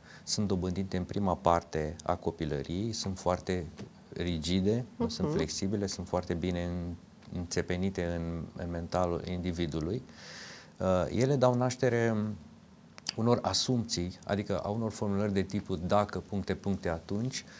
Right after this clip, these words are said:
Speaker 1: sau a unor imperative de tipul "trebuie să", astea sunt asumțiile, iar mai, mai departe, spre exterior, mer-, merge la gândurile automate. Sunt acelea gânduri automate pe care noi le simțim, că noi nu simțim structurile cognitive din spatele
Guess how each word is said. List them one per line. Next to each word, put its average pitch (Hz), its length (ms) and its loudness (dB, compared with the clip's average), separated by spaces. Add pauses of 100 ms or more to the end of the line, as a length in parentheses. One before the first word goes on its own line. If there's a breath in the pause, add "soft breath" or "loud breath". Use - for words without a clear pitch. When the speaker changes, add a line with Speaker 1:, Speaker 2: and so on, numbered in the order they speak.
(180 loud breath)
Speaker 1:
sau 98 320 4
a 95 40 8
unor 95 260 4
imperative 92 760 2
de 87 120 -2
tipul 92 400 -4 (100)
"trebuie 90 480 4
să", 123 380 2 (200)
astea - 260 -2
sunt 95 240 0
asumțiile, 107 760 0 (300 loud breath)
iar 98 100 4
mai, 135 320 4
mai 120 220 2
departe, 117 440 2
spre - 240 -2
exterior, 113 340 -2
mer-, 110 140 0
merge 113 300 2
la 98 140 6
gândurile 104 540 6
automate. 92 840 4
Sunt - 280 -2
acelea 113 380 4
gânduri 107 500 4
automate 95 600 4
pe - 140 -2
care 98 340 0
noi 107 260 4
le 101 140 2
simțim, - 520 -4
că 95 100 -4
noi 98 120 2
nu 107 80 2
simțim 101 560 -2
structurile 98 580 0
cognitive 90 600 0
din 85 160 -4
spatele 92 640 2